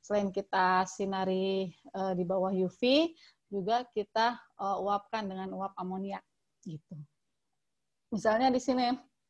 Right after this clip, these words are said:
ketika kita uapkan dengan amoniak, kalau berubah yang tadinya ungu gelap menjadi kuning, hijau, atau kuning kecoklatan gitulah, maka dia kemungkinan adalah flavon.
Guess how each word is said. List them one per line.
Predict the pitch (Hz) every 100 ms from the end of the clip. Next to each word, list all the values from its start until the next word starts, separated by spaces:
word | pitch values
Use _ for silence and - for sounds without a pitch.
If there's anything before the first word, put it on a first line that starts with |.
| _ _ _ _
ketika | 180 - 208 202
kita | 214 208 208 202
uapkan | 202 196 - 196
dengan | 190 196 185
amoniak, | 185 190 208 269 285 - _ _ _ _ _ _ - - - - _ -
kalau | 233 294 294
berubah | 233 220 202 247
yang | 233
tadinya | 214 202 202
ungu | 202 196
gelap | 180 202 196
menjadi | 202 190 190
kuning, | 277 294 294 302
hijau, | 254 202 208 208 214 208 - -
atau | 190 - 185 185
kuning | - 202 190
kecoklatan | 196 196 - 190 - 262
gitulah, | 226 220 220 285 - _ _ _ _ _ _ _ _ - _ _ _ -
maka | 214 208 254 269
dia | 240 269 262
kemungkinan | 233 226 240 240 240
adalah | 208 196 202
flavon. | - 226 196 - 202 233 415